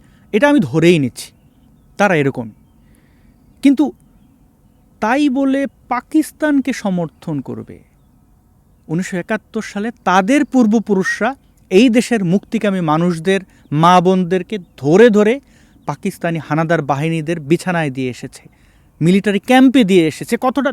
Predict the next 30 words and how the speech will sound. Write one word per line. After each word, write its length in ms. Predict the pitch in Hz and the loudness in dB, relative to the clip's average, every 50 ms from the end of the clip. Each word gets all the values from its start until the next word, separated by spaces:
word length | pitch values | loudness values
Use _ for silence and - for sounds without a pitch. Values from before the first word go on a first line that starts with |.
| 196 165 | -6 -4
জঘন্য 560 | 151 185 202 214 - - 262 285 302 302 311 | 0 0 0 2 4 4 4 6 6 6 6
হলে 280 | 294 247 190 214 226 220 | 6 6 6 6 6 6
পরে 200 | 196 208 196 190 | 6 4 2 2
এই 80 | 180 165 | 0 0
কাজটা 280 | 185 170 - - 196 | 0 -2 -2 -4 -6
করতে 300 | 185 - 233 202 - 175 | -4 -4 -6 -4 -4 -8
পারে? 240 | 131 - 120 123 - _ _ _ _ _ _ _ _ _ _ _ _ _ _ _ _ - - | -8 -8 -14 -16 -18 _ _ _ _ _ _ _ _ _ _ _ _ _ _ _ _ -10 -2
যারা 220 | 139 180 175 165 | 2 2 4 4
মুক্তিযুদ্ধে 680 | 151 170 175 - - 226 196 160 180 185 160 - 214 | 2 0 -4 -4 -4 -4 -2 0 0 -2 -2 0 0
অংশগ্রহণ 540 | 220 190 190 185 - 214 190 196 196 214 214 | 2 2 2 0 -2 -2 -2 0 0 0 0
করেছেন, 380 | - 214 202 202 - 254 254 247 | 0 -2 -4 -2 -2 -2 -4 -2
তাদের 360 | - - 156 151 156 156 151 | 0 0 0 2 2 0 2
বাড়িঘর, 500 | 135 151 160 175 220 190 202 220 226 226 | 4 4 6 6 6 6 6 4 4 4
তাদের 240 | - 175 156 160 156 | 2 -2 0 0 0
আত্মীয় 360 | 156 - _ _ - 233 220 | 0 -2 _ _ -2 -2 -2
স্বজনকে 480 | - 233 208 226 226 220 - 262 294 - - - - _ _ _ | 0 0 0 0 0 0 -2 -6 -8 -8 -12 -20 -20 _ _ _
পাকিস্তানি 520 | - 165 - - 214 202 - - 208 196 190 | -8 -8 -6 -6 -8 -8 -4 -6 -4 -4 -4
হানাদার 360 | 143 156 165 165 156 170 160 | -4 -4 -6 -4 -4 -4 -2
বাহিনীদেরকে 640 | 143 156 143 156 165 165 151 165 190 220 - 269 233 | -2 -4 -4 -4 -4 -4 -2 -2 -2 0 0 0 0
চিনিয়ে 300 | - 233 202 185 170 156 | 2 2 2 2 2 0
দিয়েছিল। 420 | 139 135 131 - - 120 120 110 - _ _ _ _ _ _ _ _ _ _ _ _ _ _ _ _ _ _ _ _ _ _ _ _ _ _ _ _ _ | -2 -4 -6 -6 -10 -16 -16 -16 -18 _ _ _ _ _ _ _ _ _ _ _ _ _ _ _ _ _ _ _ _ _ _ _ _ _ _ _ _ _
আমরা 320 | - 143 151 156 151 147 160 _ _ _ _ _ _ _ _ | -4 -4 -2 -2 -4 -6 -8 _ _ _ _ _ _ _ _
সেই 300 | - - - - 214 233 | -20 -12 -4 0 0 0
সকল 300 | - - 208 - 196 170 | 0 -2 -4 -4 -2 -2
রাজাকার 420 | 135 135 143 139 160 165 170 165 165 | 0 2 0 2 0 0 -2 -2 -2
আলবদর, 480 | - 151 156 160 156 156 151 165 165 | 0 0 0 0 0 -2 -4 -4 -4
আল 200 | - 165 165 170 | 0 0 0 0
শামসদের 500 | 165 - - 180 190 190 185 175 214 208 | 0 -2 -2 0 0 0 0 2 2 2
চিনি 320 | 190 - 226 214 254 302 277 _ _ _ _ _ _ _ | 2 2 2 2 2 0 -2 _ _ _ _ _ _ _
এবং 320 | - 156 160 180 220 254 | 0 0 0 2 0 -2